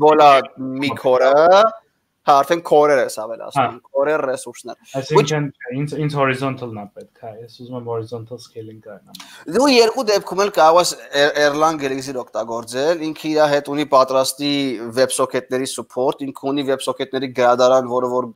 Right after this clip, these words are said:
Speaker 1: աշխատում է browser side, ու ինքը այդ support-ը անում մինչև server, որ այդ բաները իր data-ն ուղարկի, ը, ու basically նման բան, basic բան իհարկե։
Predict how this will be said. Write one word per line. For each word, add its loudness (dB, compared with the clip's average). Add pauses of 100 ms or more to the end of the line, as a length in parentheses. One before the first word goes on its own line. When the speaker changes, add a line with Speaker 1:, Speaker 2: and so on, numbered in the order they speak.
(140)
Speaker 1:
աշխատում -2
է 4 (140)
browser 0
side, 0
ու -4
ինքը -8
այդ -12
support-ը -2
անում -8
մինչև -6
server, -4
որ -4
այդ -20 (560)
բաները 2 (520)
իր 0 (180)
data-ն 0
ուղարկի, -2 (140)
ը, -4 (360)
ու 0 (240)
basically 0
նման 2
բան, 4
basic 0
բան -4
իհարկե։ -12